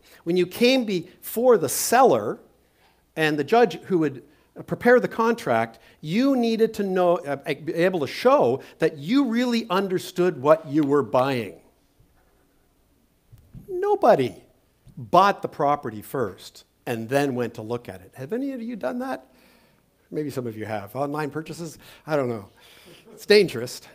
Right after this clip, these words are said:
In the Bahamas somewhere. That was the understanding.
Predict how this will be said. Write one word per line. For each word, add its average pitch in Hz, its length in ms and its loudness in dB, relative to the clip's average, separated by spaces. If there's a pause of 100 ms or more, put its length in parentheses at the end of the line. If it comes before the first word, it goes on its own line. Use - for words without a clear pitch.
(240)
In 143 220 -6
the 143 40 -4
Bahamas 160 460 0
somewhere. 180 440 -8 (3500)
That 185 340 0
was 208 240 0
the 202 120 0
understanding. 196 920 -2